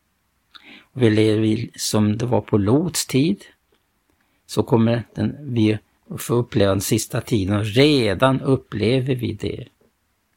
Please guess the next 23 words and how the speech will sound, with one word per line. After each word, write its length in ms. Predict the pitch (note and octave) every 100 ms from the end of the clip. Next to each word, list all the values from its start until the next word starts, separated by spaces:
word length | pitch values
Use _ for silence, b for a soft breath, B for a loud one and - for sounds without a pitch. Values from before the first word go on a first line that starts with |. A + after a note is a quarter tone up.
| _ _ _ _ _ _ _ _ _ _ b b b b b b
Men 440 | - E3 F#3 - - _ - - F3+ - _ _ _ _ _ - _ C#4+
nu 420 | D#3+ - D#3+ F3+
var 160 | E3+ D#3+
det 80 |
ju 80 | E3
så 480 | D#3+ C3 A#2+ G#2 G2+
att 480 | C#3+ A#2+ A#2+ - -
Gud 580 | D3+ A#2+ C#3 F3+ F#3 - - - _ _ _ _ _ -
uppenbarade 680 | F#3+ G3 C3+ A2+ A#2+ C#3+ F3
någonting 340 | E3 - B2
för 120 | -
Noa, 280 | G2+ F#2 G#2
och 160 | - C3
det 80 |
är 60 | C#3+
så 400 | C#3+ - D#3 D#3
också 460 | A2+ - A#2+ B2 B2 _ b b _ -
det 80 |
var 200 | B2+ A#2
för 120 | G2+ C3
apostlarna, 640 | A#2+ - D3 - D3+ C#3+
att 220 | C#3 - - _ -
Gud 320 | B2 A#2 C3